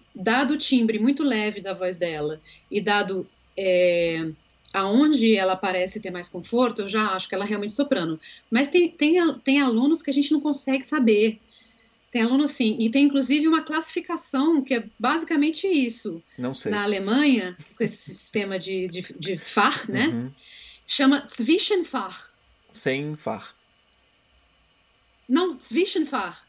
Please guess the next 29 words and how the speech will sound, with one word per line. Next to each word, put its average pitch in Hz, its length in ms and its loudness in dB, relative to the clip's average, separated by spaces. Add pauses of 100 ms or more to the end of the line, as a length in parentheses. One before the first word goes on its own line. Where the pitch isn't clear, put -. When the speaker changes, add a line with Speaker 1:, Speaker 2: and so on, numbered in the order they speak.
(120)
Speaker 1:
É 226 140 -2
pra 247 180 -2
mulheres 254 640 0
e 254 140 -4
é 262 80 2
usado 262 420 -2
Zwischenfach. 262 920 -6
Speaker 2:
Uhum. 110 360 -6 (100)
Speaker 1:
E 233 120 -4
tem 277 180 0
uma 302 160 2
tese 294 320 -4
de 226 140 -2
mestrado 247 520 -2
de 226 60 -4
uma, 226 300 -2
de 214 80 -6
uma 214 100 -2
moça 214 280 -4
que 220 80 -4
eu 214 40 -2
fiz 214 240 -4
aula 196 280 0
agora 185 200 0
há - 20 -6
pouco 185 180 -8
tempo, 262 280 0
em 202 100 -2
inglês, 214 460 -2